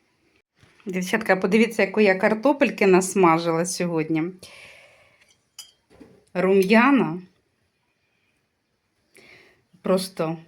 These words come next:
смакота. Добавила сюди зеленого лучку із власного огороду. Дуже люблю я. Це у нас мідії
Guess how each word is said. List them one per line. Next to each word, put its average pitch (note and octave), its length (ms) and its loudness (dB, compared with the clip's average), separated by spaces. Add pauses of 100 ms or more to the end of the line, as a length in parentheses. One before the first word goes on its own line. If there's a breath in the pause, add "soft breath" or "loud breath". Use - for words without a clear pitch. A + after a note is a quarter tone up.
(240)
смакота. G3 800 -2
Добавила G3 560 4
сюди G3+ 300 -4
зеленого F#3+ 600 0
лучку G3 560 -6
із G#3+ 340 -4
власного G#3+ 600 0
огороду. G#3+ 580 -2 (1000 soft breath)
Дуже B3+ 460 0
люблю A3+ 360 0
я. F#3 420 0 (880 loud breath)
Це G#3 280 0
у F#3+ 60 2
нас F3+ 320 -2
мідії F#3+ 960 4